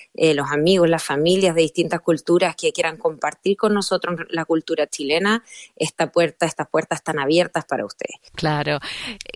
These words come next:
Speaker 2: Catalina, ¿qué fue
Speaker 1: Ujú.
Speaker 2: lo que te motivó después de varios años en, en Australia a dar este paso y, y organizar una fonda junto a tu familia?
Speaker 1: Mi marido Claudio y mis tres hijos, Martina, Gabriel y Bruno,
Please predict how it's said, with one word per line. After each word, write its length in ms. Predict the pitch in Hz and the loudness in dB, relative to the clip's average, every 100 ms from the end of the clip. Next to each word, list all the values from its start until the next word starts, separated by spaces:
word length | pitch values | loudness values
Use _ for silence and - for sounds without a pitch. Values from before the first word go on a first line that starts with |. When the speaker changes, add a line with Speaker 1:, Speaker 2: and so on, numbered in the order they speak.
| - | -6
Speaker 2:
Catalina, 760 | - 214 220 208 247 285 277 214 185 | 0 2 2 2 0 2 2 0 -2
¿qué 180 | - 285 | 0 0
fue 380 | - - 311 311 | 0 0 4 6
Speaker 1:
Ujú. 80 | 269 | 6
Speaker 2:
lo 100 | 247 | 4
que 140 | 220 | 2
te 160 | - 190 | 0 0
motivó 920 | 175 170 175 156 180 180 190 208 - _ _ | 0 -2 -4 0 4 4 4 2 -4 _ _
después 500 | 151 160 - 180 175 | -6 -6 -2 -2 0
de 120 | 170 | 0
varios 400 | 151 160 165 - | 0 0 0 -2
años 640 | 165 156 151 143 143 - - | -4 -4 -4 -4 -4 -6 -8
en, 320 | - 151 143 135 | -8 -6 -6 -6
en 160 | 143 | -6
Australia 560 | 139 139 - 165 151 147 | -4 -6 -2 0 0 0
a 20 | |
dar 180 | 156 175 | 0 0
este 300 | 180 - 151 | -2 -4 -8
paso 680 | - - 160 - - 170 165 | -4 0 2 2 -2 -2 -2
y, 180 | 135 131 | -4 -4
y 180 | 151 | -2
organizar 540 | 151 151 156 160 226 247 | 0 0 -2 -2 -2 0
una 180 | 233 196 | 0 -2
fonda 540 | - 202 185 175 185 | 0 2 4 4 2
junto 320 | - 180 170 | 0 -4 -2
a 40 | 165 | -4
tu 120 | 139 | -6
familia? 640 | 147 139 123 107 98 92 _ _ - | -8 -6 -6 -6 -8 -12 _ _ -4
Speaker 1:
Mi 140 | 165 | -2
marido 280 | 160 160 165 | 0 2 2
Claudio 360 | 180 185 180 175 | 4 4 4 2
y 60 | |
mis 160 | 165 - | 0 -2
tres 320 | 170 170 156 - _ _ _ | 2 2 0 -10 _ _ _
hijos, 560 | - - - 165 170 151 | -4 -2 0 0 -2 -4
Martina, 680 | 151 - - 170 170 170 | -6 -6 -4 -2 0 0
Gabriel 380 | 160 151 156 160 | 0 0 0 0
y 60 | 165 | 0
Bruno, 420 | 170 156 151 | 0 -2 -2